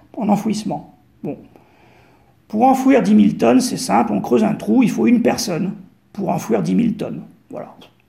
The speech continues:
Dix mille tonnes par an, ça emploie une personne. Si on veut les incinérer et récupérer l'énergie, ça occupe trois personnes. Si on veut les recycler, ça occupe trente personnes.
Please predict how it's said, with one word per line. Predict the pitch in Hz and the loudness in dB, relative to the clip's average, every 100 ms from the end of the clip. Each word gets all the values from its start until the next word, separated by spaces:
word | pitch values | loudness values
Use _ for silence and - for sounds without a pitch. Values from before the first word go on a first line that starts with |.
| _ | _
Dix | 202 202 | -8 -4
mille | - | -2
tonnes | 233 208 | -2 -2
par | - 139 | -2 -4
an, | - 214 | -2 -2
ça | 202 156 | -4 -6
emploie | 139 - | -6 -6
une | 190 220 | -6 -6
personne. | 165 - - - _ _ _ _ _ - - - - _ _ - | -10 -12 -16 -20 _ _ _ _ _ -20 -20 -20 -20 _ _ -14
Si | - 262 294 | -8 4 6
on | 269 | 6
veut | 226 262 | 6 4
les | 240 208 | 4 2
incinérer | 220 226 208 214 269 330 349 - - - | 0 2 4 4 4 4 2 -6 -16 -8
et | |
récupérer | 175 170 190 - 180 | -6 -2 -2 0 0
l'énergie, | - - 190 208 311 320 - - - _ _ _ _ - | 2 2 2 4 6 4 0 -14 -20 _ _ _ _ -6
ça | 240 | 0
occupe | 208 294 294 | 2 2 0
trois | 269 254 | -2 0
personnes. | 233 - 180 135 - _ _ _ _ _ _ _ _ _ _ _ _ _ _ _ _ _ _ _ _ _ _ | -2 -4 -8 -8 -14 _ _ _ _ _ _ _ _ _ _ _ _ _ _ _ _ _ _ _ _ _ _
Si | - 240 | 0 2
on | |
veut | 226 | 4
les | 226 208 | 4 6
recycler, | 285 - 269 - 214 - - - _ _ _ | 4 2 -2 0 0 0 -4 -18 _ _ _
ça | - 196 | -4 -2
occupe | - 208 214 - | -2 -4 -6 -4
trente | 302 311 | 2 4
personnes. | 247 202 - - | 2 -4 -8 -8